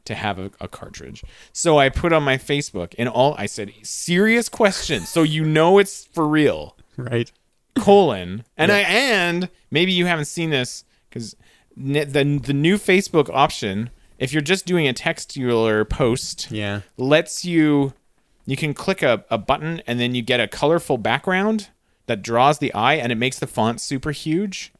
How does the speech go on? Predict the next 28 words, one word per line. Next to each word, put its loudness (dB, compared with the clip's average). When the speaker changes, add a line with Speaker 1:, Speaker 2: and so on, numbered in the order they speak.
Speaker 2:
Oh, 0
yuck. 0
Speaker 1:
Because 2
nobody 4
reads 0
text, -6
like, 0
just -6
text 2
Speaker 2:
Oh, 0
Speaker 1:
posts 2
Speaker 2:
yeah, 2
yeah, 2
Speaker 1:
anymore. 2
Speaker 2:
yeah. 2
Speaker 1:
It's -2
always 0
gotta 4
be -2
images. -2
So -6
now 4
you 4
Speaker 2:
Right. -2
Speaker 1:
can -2
compete -4
in 0
that, 0